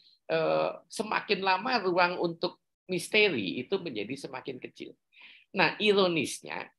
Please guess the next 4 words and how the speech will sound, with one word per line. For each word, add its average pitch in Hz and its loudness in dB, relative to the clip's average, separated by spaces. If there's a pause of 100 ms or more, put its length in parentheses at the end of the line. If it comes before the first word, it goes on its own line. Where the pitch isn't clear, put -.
(220)
dengan 120 0
kemajuan 127 -2
teknologi 127 -4
sekarang, 87 -8